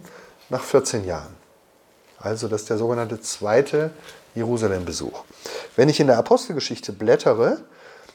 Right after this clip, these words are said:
und guck mal, wie oft ist denn Paulus nach seiner Bekehrung in Jerusalem gewesen, gibt es den ersten Besuch in Apostelgeschichte neun, haben wir eben von gehört.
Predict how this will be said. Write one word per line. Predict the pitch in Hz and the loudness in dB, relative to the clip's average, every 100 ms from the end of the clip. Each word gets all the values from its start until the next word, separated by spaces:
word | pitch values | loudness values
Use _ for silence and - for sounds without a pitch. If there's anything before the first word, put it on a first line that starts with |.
| - | -12
und | 117 | -4
guck | - 240 190 | -2 0 2
mal, | 160 156 147 139 139 | 2 2 -4 -12 -16
wie | 135 147 208 | -12 0 4
oft | 208 - | 4 2
ist | 196 - | -2 -2
denn | 160 | -2
Paulus | 165 160 156 151 | 4 4 2 -2
nach | 139 | -2
seiner | - 135 127 | 0 0 -2
Bekehrung | 127 - 143 135 120 | -4 0 2 2 -2
in | 113 113 - 139 131 | -6 -12 -20 -20 -12
Jerusalem | 117 165 170 98 95 | -4 -2 0 -2 -4
gewesen, | 82 87 143 - - - - - _ | -6 -6 -8 -10 -18 -20 -20 -20 _
gibt | - 101 | -12 -12
es | - | -8
den | 90 82 | -6 -4
ersten | - 104 147 - 165 | 4 4 4 0 -4
Besuch | 160 156 190 294 - - | -2 0 0 -2 -10 -10
in | 107 | -6
Apostelgeschichte | 175 - 95 98 92 - 92 - 90 | -4 -4 -8 -8 -10 -8 -10 -10 -8
neun, | 78 90 151 302 - - - - - | -2 2 2 2 -6 -20 -20 -16 -4
haben | 107 | 0
wir | 101 | 2
eben | 90 95 92 | 2 0 -6
von | - 82 | -10 -6
gehört. | 80 110 254 - | 0 4 4 0